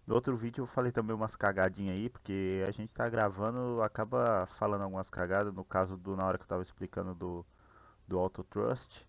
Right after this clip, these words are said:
eu falei que o do Airbus é diferente do Airbus, uma coisa assim, mas não, o do Airbus é diferente do Boeing, beleza? Que o, o Auto Trust do Airbus, você aciona aqui,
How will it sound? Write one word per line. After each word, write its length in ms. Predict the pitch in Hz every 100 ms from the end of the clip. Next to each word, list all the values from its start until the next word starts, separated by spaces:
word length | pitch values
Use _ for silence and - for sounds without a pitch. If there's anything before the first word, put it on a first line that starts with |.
| _ _ _ _ -
eu 100 | 95
falei 920 | - 101 98 98 98 95 92 90 87 - _
que 240 | - 104 107
o 440 | 104 95 92 87
do 120 | 87 95
Airbus 400 | 95 87 95 107
é 60 |
diferente 460 | 98 - 95 98 101
do 120 | 101
Airbus, 520 | 101 82 76 87 107
uma 200 | 95 82
coisa 260 | - 101 107
assim, 240 | - 95
mas 240 | 87 92 95
não, 180 | 98
o 20 | 85
do 100 | 95
Airbus 480 | 110 110 95 113 120
é 80 |
diferente 560 | 113 113 113 110 107 110
do 100 | 127
Boeing, 460 | 113 92 104 95 80
beleza? 500 | 82 95 117 113 104 - - - _
Que 160 | - 92
o, 680 | 98 98 95 92 87 85 - _
o 100 | -
Auto 280 | 92 92 95
Trust 420 | - 95 92 -
do 240 | 95 95 95
Airbus, 400 | 92 87 98 113
você 120 | 113
aciona 420 | 120 - 120 113
aqui, 520 | - - 127 151 190